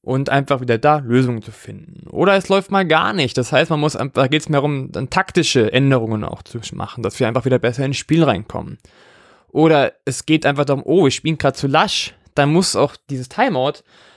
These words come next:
gar nicht mehr die größte Taktik sein oder, oder runterkommen, sondern eben das Gegenteil, einfach wieder motivieren, wachrütteln. Was natürlich auch wieder durch taktische Aspekte geht,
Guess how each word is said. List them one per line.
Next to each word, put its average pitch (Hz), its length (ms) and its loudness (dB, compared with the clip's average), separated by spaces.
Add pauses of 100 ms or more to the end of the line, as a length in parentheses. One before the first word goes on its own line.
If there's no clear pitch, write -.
(140)
gar 139 100 2
nicht 147 160 -2
mehr 151 120 0
die 135 120 -4
größte - 440 -6
Taktik - 560 -10
sein 120 520 0
oder, 113 380 2 (440)
oder 127 200 2
runterkommen, 135 580 0
sondern 131 220 4
eben 123 120 -2
das 123 140 -4
Gegenteil, 156 440 2
einfach 131 200 0
wieder 131 160 2
motivieren, 131 800 2
wachrütteln. - 640 -4 (420)
Was - 200 0
natürlich 131 440 -4
auch - 220 -4
wieder 110 140 -4
durch - 180 -14 (240)
taktische 160 640 0 (760)
Aspekte - 500 -2
geht, 131 440 0